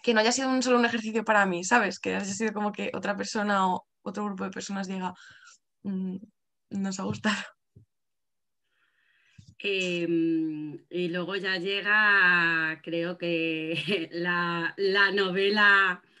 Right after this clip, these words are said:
Speaker 2: más famosa que tienes, <laughs> con la que lo has petado, literalmente, que es Clementine, eh, una historia que gira en torno a las relaciones tondi-,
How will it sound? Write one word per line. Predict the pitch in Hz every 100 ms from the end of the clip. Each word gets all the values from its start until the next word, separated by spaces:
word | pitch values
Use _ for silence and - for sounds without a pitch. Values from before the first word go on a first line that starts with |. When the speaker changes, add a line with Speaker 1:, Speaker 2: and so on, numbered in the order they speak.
| _ _ _ _
Speaker 2:
más | 202 214 214
famosa | - 202 202 208 240 202 190 180
que | 180 170
tienes, | 185 190 214 254 392 -
<laughs> | 320
con | 277 214
la | 208
que | 202 196 190 190
lo | 202
has | 214 208
petado, | - 185 202 202 226 262 349 - - - -
literalmente, | 220 208 214 208 196 190 208 247 254 294 320
que | 202 196
es | -
Clementine, | 190 180 180 175 233 254 311 - - - _ - - -
eh, | 220 208 202 196 196 190 -
una | 208 220
historia | 220 220 226
que | 220 190
gira | 220 202 214
en | 202
torno | 185 175 185
a |
las | 180 175
relaciones | 175 170 175 180 196 -
tondi-, | 214 226 220